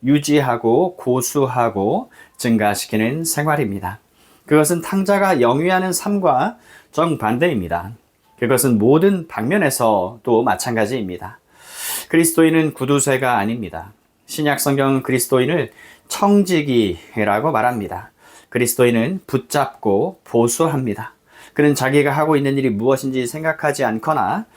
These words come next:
돈을 함부로 낭비하지, 낭비하지 않습니다. 엄숙한 임무가 자신에게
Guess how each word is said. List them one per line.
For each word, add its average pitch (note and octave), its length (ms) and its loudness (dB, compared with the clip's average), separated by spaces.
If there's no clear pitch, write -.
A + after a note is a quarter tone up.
돈을 C3 340 2
함부로 D3+ 340 2
낭비하지, A#2 880 -2
낭비하지 A2 480 2
않습니다. G#2+ 600 -4
엄숙한 D3+ 680 0
임무가 C#3+ 560 4
자신에게 B2+ 580 0